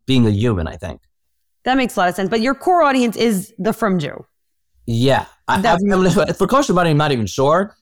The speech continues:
Speaker 1: It's, it, that show has such a big audience. It's probably fifty fifty. But yeah, the core audience overall for Living L'Chaim, watching most of the shows, is an Orthodox Jew.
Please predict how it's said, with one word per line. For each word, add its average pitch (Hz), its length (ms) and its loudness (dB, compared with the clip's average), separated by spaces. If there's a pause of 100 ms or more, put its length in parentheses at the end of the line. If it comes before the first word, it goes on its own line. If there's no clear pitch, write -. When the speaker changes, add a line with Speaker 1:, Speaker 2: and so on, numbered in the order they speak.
Speaker 1:
It's, - 300 -4
it, 127 160 -2 (240)
that 120 460 0
show 143 280 0
has 127 200 0
such 131 200 -2
a 123 60 0
big 113 320 0
audience. 120 600 0 (220)
It's 123 100 -4
probably 156 220 2
fifty 110 380 -2
fifty. 180 520 -2 (240)
But 131 280 0
yeah, 127 260 0 (120)
the 117 180 2
core 151 360 0
audience 135 440 0
overall 131 460 2
for 123 120 -4
Living 131 260 2
L'Chaim, 123 460 0 (220)
watching 131 480 2
most 131 260 2
of 113 60 -8
the 120 80 0
shows, 143 420 0
is 117 160 0
an 110 160 0
Orthodox 123 540 0
Jew. 131 340 2